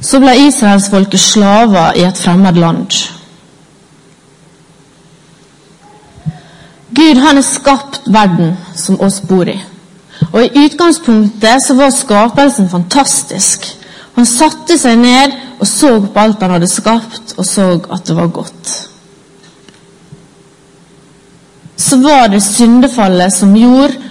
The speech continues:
at alt dette gode forandret seg. Så på grunn av syndefallet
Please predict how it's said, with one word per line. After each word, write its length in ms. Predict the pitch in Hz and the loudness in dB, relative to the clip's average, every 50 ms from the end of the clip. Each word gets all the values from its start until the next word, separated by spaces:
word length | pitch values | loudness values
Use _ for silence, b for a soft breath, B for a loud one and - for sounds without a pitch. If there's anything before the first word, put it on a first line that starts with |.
| B B B | B B B
at 140 | 214 208 - - | -6 -4 0 0
alt 260 | 254 247 226 240 - | 2 2 2 0 -2
dette 220 | 196 190 - 214 190 170 | -4 -2 0 0 0 2
gode 400 | 208 208 202 220 226 226 190 180 196 208 208 - - - - - - - - - - | 2 4 4 4 4 2 2 0 0 -2 -6 -10 -14 -20 -20 -20 -20 -20 -20 -20 -8
forandret 580 | - - 202 208 214 208 196 180 - - 185 - | -4 -2 0 2 2 2 2 0 0 -4 -4 -6
seg. 200 | - - - 196 190 - - - - _ _ _ _ _ _ _ _ _ _ B B B B B B B B B B B B B B B B | -6 -8 -10 -10 -12 -14 -18 -20 -20 _ _ _ _ _ _ _ _ _ _ B B B B B B B B B B B B B B B B
Så 140 | - - 240 - | -4 -2 0 2
på 120 | 269 269 233 | 4 4 4
grunn 340 | 247 302 311 311 294 285 254 | 4 4 4 4 4 4 4
av 100 | 240 233 | 2 0
syndefallet 1080 | - - - 254 247 254 269 302 262 - 233 208 196 185 180 185 190 202 233 240 - | 0 0 2 4 4 4 4 4 2 2 2 2 2 2 4 4 4 2 2 0 -2